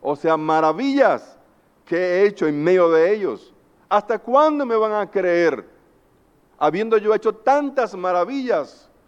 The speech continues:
como la palabra que oímos en, ahorita, hace un rato, en el tiempo de, de profecía. Dios hace maravillas. Amén.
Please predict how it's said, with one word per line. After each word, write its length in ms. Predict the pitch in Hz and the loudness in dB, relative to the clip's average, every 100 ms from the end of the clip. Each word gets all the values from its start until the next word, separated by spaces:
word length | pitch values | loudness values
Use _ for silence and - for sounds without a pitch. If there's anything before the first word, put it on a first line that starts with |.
| _ - | _ -14
como 200 | 135 135 | -8 -2
la 180 | 131 131 | -2 -2
palabra 340 | 127 139 147 | 0 0 0
que 140 | 139 | -4
oímos 460 | 131 123 139 123 - | -4 -2 -4 -6 -10
en, 100 | 113 92 - | -16 -18 -16
ahorita, 500 | 101 104 127 131 90 - _ _ _ _ _ _ _ | -12 -10 -12 -18 -20 -20 _ _ _ _ _ _ _
hace 260 | 117 117 107 | -16 -14 -18
un 100 | 104 | -8
rato, 400 | 110 113 98 90 | -6 -8 -12 -20
en 80 | 87 | -18
el 100 | 85 | -20
tiempo 320 | - 104 107 | -18 -16 -10
de, 140 | 90 87 - - - - | -8 -8 -10 -14 -14 -10
de 100 | 92 | -8
profecía. 600 | 87 85 87 - 107 - _ _ _ _ _ _ _ _ _ _ _ _ _ _ _ - | -6 -8 -10 -8 -8 -8 _ _ _ _ _ _ _ _ _ _ _ _ _ _ _ -12
Dios 260 | 151 160 | -12 -12
hace 220 | 156 156 123 | -18 -14 -12
maravillas. 960 | 113 117 107 113 165 147 - _ _ _ _ _ _ _ _ _ _ _ _ _ _ _ | -8 -8 -8 -12 -12 -14 -18 _ _ _ _ _ _ _ _ _ _ _ _ _ _ _
Amén. 400 | - 117 147 165 | -10 -4 -4 -4